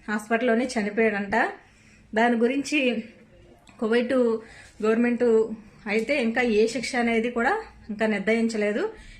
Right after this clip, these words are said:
ఎందుకంటే ఆమెకి మెంటల్గా ట్రీట్మెంట్ అసలు తీసుకోవాలి, చెయ్యాలి.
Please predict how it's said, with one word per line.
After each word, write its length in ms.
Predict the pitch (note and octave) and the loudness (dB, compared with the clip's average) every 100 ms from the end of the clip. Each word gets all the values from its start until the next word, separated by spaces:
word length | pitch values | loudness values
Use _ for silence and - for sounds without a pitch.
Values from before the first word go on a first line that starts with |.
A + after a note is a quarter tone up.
| - | -6
ఎందుకంటే 380 | A3 B3 C4+ C#4+ | -2 -2 0 2
ఆమెకి 580 | C4 A#3+ A#3 D#4 A4 - - - | 2 2 0 -2 -2 -4 -16 -6
మెంటల్గా 640 | A3 G#3+ A3 B3 A#3+ C4+ F#4+ - - - - - | -2 0 0 -2 0 0 0 -6 -20 -20 -20 -4
ట్రీట్మెంట్ 500 | A3+ B3 B3 C4+ B3+ | -2 0 0 -2 0
అసలు 280 | A#3+ A#3+ A3+ G#3+ G#3+ G#3 G#3+ - - - | -2 0 2 4 2 0 -4 -10 -20 -12
తీసుకోవాలి, 720 | - A#3 A3+ A#3+ A3+ A#3 F#4 G#4+ - | -4 -4 -2 -2 0 2 0 -4 -2
చెయ్యాలి. 500 | A3 G#3+ A3 B3+ G#4 | 0 2 0 0 -4